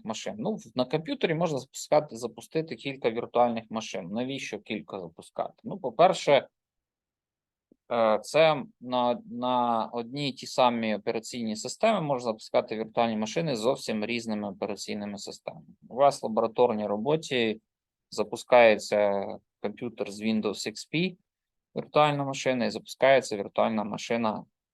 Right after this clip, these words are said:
із мікротиком, да, з, е, роутером мікротик. І в цих лабораторних роботах це дає можливість побудувати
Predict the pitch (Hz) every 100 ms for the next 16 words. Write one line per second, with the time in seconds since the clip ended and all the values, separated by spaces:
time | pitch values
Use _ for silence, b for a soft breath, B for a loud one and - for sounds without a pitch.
0 | _ _ _ - 117 107 117 117 123 107
1 | - - - 104 - 101 - - - -
2 | 92 - - - 104 - - - 202 -
3 | 101 98 - _ _ _ _ _ _ -
4 | 95 101 101 98 - _ _ _ _ _
5 | _ _ _ _ - 147 151 131 113 117
6 | - 123 120 110 107 104 113 101 - -
7 | 110 107 110 107 104 101 120 127 117 -
8 | - _ _ _ _ - 107 113 113 117
9 | 113 113 113 113 110 104